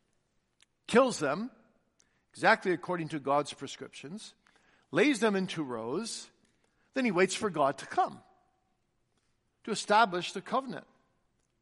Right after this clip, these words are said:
with him. But God doesn't come. He doesn't appear immediately.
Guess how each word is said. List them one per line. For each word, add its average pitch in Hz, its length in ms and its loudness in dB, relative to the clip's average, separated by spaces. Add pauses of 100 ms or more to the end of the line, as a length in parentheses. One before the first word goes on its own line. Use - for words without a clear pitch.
(140)
with 233 200 0
him. - 240 -8 (2750)
But 185 440 2 (1040)
God 359 200 2
doesn't 349 300 -6
come. - 300 -12 (1500)
He 226 80 -8
doesn't 185 280 -2
appear 170 400 -2
immediately. 180 600 -6